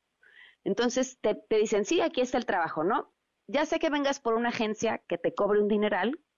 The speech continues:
que yo lo pensaba en nosotros, decimos, "Claro, el, el,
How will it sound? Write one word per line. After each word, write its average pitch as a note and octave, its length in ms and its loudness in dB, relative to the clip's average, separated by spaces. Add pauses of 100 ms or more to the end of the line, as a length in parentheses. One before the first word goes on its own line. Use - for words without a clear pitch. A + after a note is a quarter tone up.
(140)
que G3 120 0
yo G#3+ 180 2
lo A3 160 2
pensaba F#3+ 380 0
en G3+ 60 0
nosotros, F#3+ 460 0
decimos, G#3 320 -2
"Claro, C#4 320 -2 (840)
el, A3 340 2
el, A3+ 500 2